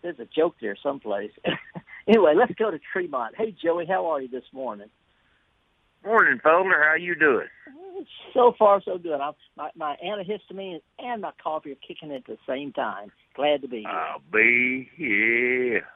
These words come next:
Speaker 2: Good thing.
Speaker 1: <laughs> Yeah, well,
Speaker 2: I just want to
Speaker 1: what's
Speaker 2: tell
Speaker 1: up?
Speaker 2: you something that, uh, uh, happened in my garden this fall, and, you know, this kindly knocked my socks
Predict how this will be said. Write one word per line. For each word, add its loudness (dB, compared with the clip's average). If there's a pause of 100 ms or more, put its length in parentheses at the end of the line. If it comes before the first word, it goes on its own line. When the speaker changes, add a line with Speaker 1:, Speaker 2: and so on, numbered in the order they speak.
(260)
Speaker 2:
Good -4
thing. -4
Speaker 1:
<laughs> -18
Yeah, 6
well, 6
Speaker 2:
I 2
just -2
want 2
to -2
Speaker 1:
what's 2
Speaker 2:
tell 2
Speaker 1:
up? -2
Speaker 2:
you -4 (120)
something 2
that, 2
uh, -4
uh, 0 (420)
happened 0
in -14
my 2
garden 2
this -2 (100)
fall, 2
and, -8 (320)
you -6
know, -2
this -6
kindly 0
knocked 0
my -10
socks 0